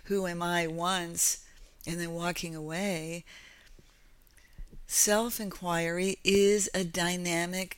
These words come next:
continuous inquiry. Ramana recommended that no matter what you're doing, you examine who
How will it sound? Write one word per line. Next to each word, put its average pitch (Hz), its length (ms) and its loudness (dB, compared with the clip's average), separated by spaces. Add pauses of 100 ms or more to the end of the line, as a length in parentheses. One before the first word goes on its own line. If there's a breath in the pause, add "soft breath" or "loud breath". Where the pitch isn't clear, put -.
continuous 170 960 2
inquiry. 180 1040 -4 (480 loud breath)
Ramana 190 760 -4
recommended 170 1300 -2 (340 loud breath)
that 180 180 2 (200)
no 180 140 -6
matter 170 400 0
what 180 480 4
you're 233 160 0
doing, 190 840 0 (1200 loud breath)
you 185 180 4
examine 185 800 4 (320 loud breath)
who 226 400 4